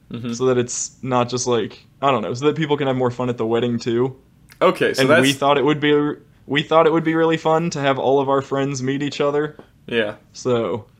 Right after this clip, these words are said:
Speaker 1: Okay,
Speaker 2: that
Speaker 1: 'cause
Speaker 2: was
Speaker 1: that, that
Speaker 2: one
Speaker 1: was the
Speaker 2: approach.
Speaker 1: one point that I didn't think of. So I guess I, that it's like, it is an investment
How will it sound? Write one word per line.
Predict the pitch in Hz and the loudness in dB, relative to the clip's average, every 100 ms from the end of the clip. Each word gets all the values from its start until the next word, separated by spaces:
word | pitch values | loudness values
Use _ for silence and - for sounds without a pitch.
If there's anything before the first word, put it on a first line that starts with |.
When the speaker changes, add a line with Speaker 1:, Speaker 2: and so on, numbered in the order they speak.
| _ _ _ _ 147 | _ _ _ _ 0
Speaker 1:
Okay, | |
Speaker 2:
that | 135 139 | 4 4
Speaker 1:
'cause | 131 | 2
Speaker 2:
was | 127 | 0
Speaker 1:
that, | - - _ - | -2 -6 _ -4
that | 131 151 | 2 4
Speaker 2:
one | 190 | 4
Speaker 1:
was | 175 | 4
the | 170 | 4
Speaker 2:
approach. | 160 160 | 4 4
Speaker 1:
one | 135 | 0
point | - 143 143 135 | 0 2 2 2
that | 123 | 4
I | 120 120 117 117 110 - _ _ _ _ 143 - | 4 4 4 2 -2 -10 _ _ _ _ -8 0
didn't | 123 117 | 0 -2
think | - 95 - | -8 -12 -12
of. | - - | -18 -10
So | - 120 | 0 0
I | 117 | 4
guess | 160 160 | 2 2
I, | - - - - | -2 -4 -6 0
that | 139 135 - | 0 0 -2
it's | 151 147 160 | 0 0 2
like, | 160 151 143 | 2 2 0
it | 127 | 0
is | 147 160 | 2 0
an | 165 | -2
investment | 156 127 135 131 139 123 | -6 0 0 0 -4 -8